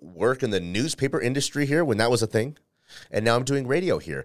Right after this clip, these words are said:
I'm not from Chicago or Syracuse like all these other guys. We got a bunch of Chicago guys here alone.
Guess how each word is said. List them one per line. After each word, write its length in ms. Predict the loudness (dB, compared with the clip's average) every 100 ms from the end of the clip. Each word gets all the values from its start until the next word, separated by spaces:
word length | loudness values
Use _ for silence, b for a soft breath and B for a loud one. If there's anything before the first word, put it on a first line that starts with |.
| B
I'm 140 | -2 0
not 160 | 0
from 100 | 0
Chicago 440 | -4 -4 0 0 0
or 80 | -2
Syracuse 640 | 0 2 0 -2 -6 -4
like 140 | -6 -2
all 80 |
these 100 | -2
other 140 | -2 -2
guys. 260 | 0 0
We 60 | 0
got 60 | 0
a 40 |
bunch 140 | 2
of 40 | 0
Chicago 260 | 0 -2 0
guys 180 | 0
here 180 | 2 2
alone. 400 | 2 0 0 -4